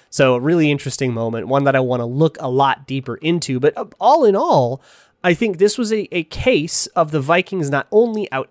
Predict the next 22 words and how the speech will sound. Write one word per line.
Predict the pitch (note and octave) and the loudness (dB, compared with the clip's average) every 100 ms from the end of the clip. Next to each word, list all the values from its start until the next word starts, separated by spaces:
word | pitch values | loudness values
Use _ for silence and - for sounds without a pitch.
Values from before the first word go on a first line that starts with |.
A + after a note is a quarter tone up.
| G3+ | -8
executing | - - A#3 A#3 A3+ A3+ A3 | -8 -8 -4 -4 -2 -4 -6
the | G#3 | -6
Seahawks, | G#3 - G#3+ G#3+ - - | -4 -2 2 0 0 -8
a | |
bunch | - - E3+ | -6 -6 -6
of | |
fantastic | - C3 - D#3+ F3 E3 D3 | -6 -8 -4 -4 -4 -6 -2
blocks | C#3 C3+ - | -2 -2 -2
all | F#3 F#3 | 0 0
over | D#3+ | -2
the | D3+ | -6
tape. | - F3 | -4 -4
Tyler | - C3+ B2+ | 0 -2 -2
Conklin, | - F#3+ F3+ F#3+ | -2 -2 -2 -4
Ben | D#3 A#2 A#2 | -2 -4 -4
Ellefson | D#3+ F#3 - F3 | -4 -4 -4 -6
again | D#3 D#3 F3 F#3 E3+ | -6 -2 -2 -2 -4
with | E3 | -8
really | E3+ E3+ | -6 -6
good | E3 F3 E3 | -6 -10 -2
blocking. | E3+ E3 - E3+ D#3+ - - - - - | 2 2 0 -6 -6 -10 -20 -20 -20 -4
Um, | D3 C3 A#2+ A2+ G#2+ | 0 2 0 -2 -8